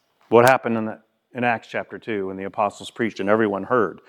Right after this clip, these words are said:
and understood in their own language? Okay,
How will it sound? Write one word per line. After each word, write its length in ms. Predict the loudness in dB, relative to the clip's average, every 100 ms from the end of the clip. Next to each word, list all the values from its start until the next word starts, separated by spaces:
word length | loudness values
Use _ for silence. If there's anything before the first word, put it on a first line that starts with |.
| -20 -8
and 160 | -2 0
understood 680 | 0 -2 -8 -6 -6 -8 _ _ _ -6
in 160 | 0
their 160 | 2 2
own 140 | 0
language? 560 | -2 -6 -8 -16 -18 -20 _ -20 _ -18 -18 -20 -20 _ _
Okay, 360 | 2 4 2